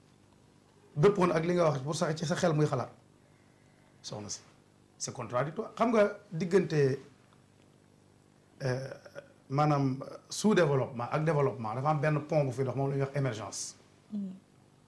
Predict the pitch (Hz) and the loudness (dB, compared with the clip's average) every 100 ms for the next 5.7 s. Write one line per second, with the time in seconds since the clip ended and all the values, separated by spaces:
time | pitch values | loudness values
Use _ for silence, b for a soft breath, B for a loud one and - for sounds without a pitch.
0 | _ _ b b b 247 277 254 254 185 | _ _ b b b 4 6 6 4 4
1 | 185 180 160 139 - - - _ - 196 | 4 4 2 -2 -10 -20 -20 _ -2 2
2 | 196 175 156 160 170 175 165 202 190 151 | 4 4 2 -2 -2 -2 6 8 8 6
3 | 139 120 139 139 135 127 123 120 131 123 | 2 -2 0 2 0 -2 -6 -8 -8 -8
4 | 135 127 131 127 113 113 113 104 107 101 | -8 -4 -4 -2 -4 -4 -4 -6 -8 -12
5 | 107 113 123 127 127 110 | -14 -14 -14 -8 -6 -6